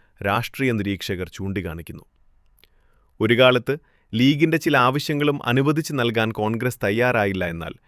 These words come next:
ഇപ്പോൾ അങ്ങോട്ട് സ്ഥാനമാനങ്ങൾ നൽകി മുഖ്യമന്ത്രിയാകാനുള്ള മത്സരത്തിലാണ് കോൺഗ്രസ് നേതാക്കൾ. അതേസമയം യു ഡി എഫിൽ ലീഗിന്റെ അപ്രമാദിത്യം തിരിച്ചറിഞ്ഞു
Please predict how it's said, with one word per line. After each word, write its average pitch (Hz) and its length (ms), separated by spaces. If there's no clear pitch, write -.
ഇപ്പോൾ 143 340
അങ്ങോട്ട് 90 380
സ്ഥാനമാനങ്ങൾ 110 880
നൽകി 87 320
മുഖ്യമന്ത്രിയാകാനുള്ള 117 1040
മത്സരത്തിലാണ് 92 720
കോൺഗ്രസ് 92 460
നേതാക്കൾ. - 380
അതേസമയം 123 540
യു 127 180
ഡി 165 120
എഫിൽ 151 280
ലീഗിന്റെ 131 500
അപ്രമാദിത്യം 131 760
തിരിച്ചറിഞ്ഞു 113 600